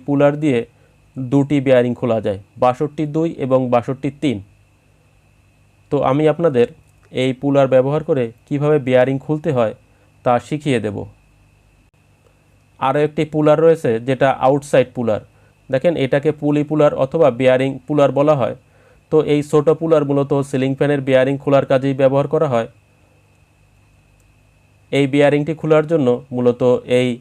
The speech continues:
আউটসাইড পুলারের প্রয়োজন হবে, এখানে ইনসাইড পুলার ব্যবহার করে খোলা যাবে না। দেখেন যেটা মূলত সিলিং ফ্যানের যে রোটার বা স্টার্টারের সাথে যে রোটার রয়েছে, শ্যাফট রয়েছে, ওই শ্যাফটের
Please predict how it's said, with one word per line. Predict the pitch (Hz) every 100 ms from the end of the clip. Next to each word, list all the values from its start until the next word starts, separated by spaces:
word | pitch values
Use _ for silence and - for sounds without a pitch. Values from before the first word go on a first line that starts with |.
| _ _ _
আউটসাইড | 123 135 139 - 139 135
পুলারের | 147 143 135 139
প্রয়োজন | 147 151 151 151
হবে, | 170 120 113 _ _ _ -
এখানে | 123 139 135 135 131
ইনসাইড | 135 135 135 127
পুলার | 147 139 131
ব্যবহার | 135 143 156
করে | 165 123 110 _ _ _ _ -
খোলা | 147 135
যাবে | 123 110
না। | 107 - _ _ _ _ _ _ _ _ _ _ _ _ -
দেখেন | 127 160 170 _ _ _ -
যেটা | 117 135 143
মূলত | 147 151 147 120 - _ _ _ _ _
সিলিং | - 131 135
ফ্যানের | 139 147 143
যে | 135 143
রোটার | 135 135 165 127 120 - _ -
বা | 120 120 120 131
স্টার্টারের | 123 - 135 139 139
সাথে | 147 143
যে | 139 139
রোটার | 135 127 147 156
রয়েছে, | 160 156 120 113 _ _ -
শ্যাফট | 143 131 131
রয়েছে, | 156 165 156 117 117 _ _ _ _ -
ওই | 127 131
শ্যাফটের | 135 135 131 - 160